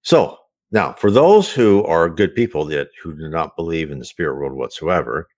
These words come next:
who are very committed, let's say, atheists, and God, God bless them all, I would just say to those is, in the part of your mind, think of that possibility, because what we've been told in spiritist literature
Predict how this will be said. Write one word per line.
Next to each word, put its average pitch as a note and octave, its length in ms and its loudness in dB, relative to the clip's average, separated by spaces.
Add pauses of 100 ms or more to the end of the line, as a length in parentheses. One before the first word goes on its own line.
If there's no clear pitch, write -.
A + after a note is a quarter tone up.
(380)
who D2+ 120 -6
are C2+ 140 -2
very E2+ 340 2
committed, D2+ 520 -6
let's C#2+ 160 -8
say, C2 180 -4
atheists, C#2 720 -6 (580)
and D#2+ 320 -4 (120)
God, D#2+ 260 -2 (220)
God E2+ 200 -4
bless E2 240 -4
them E2 140 -6
all, D#2 380 -2 (840)
I A#2+ 80 2
would C#3+ 180 4
just G#2 200 -2
say F#2+ 260 4
to F#2+ 160 -6
those F#2 720 0
is, F2 480 -2
in F2 80 -6
the F2 80 -6
part C3+ 240 0
of A#2+ 80 -2
your A#2 100 -2
mind, F#2+ 300 -2
think G2 200 -6
of E2+ 80 -12
that E2+ 200 -6
possibility, D2 760 -6
because F#2 220 -6
what G#2+ 160 -2
we've A2 140 -6
been G2+ 140 -2
told F2+ 300 -4
in D#2 60 -10
spiritist D2+ 580 -8
literature D2+ 580 -4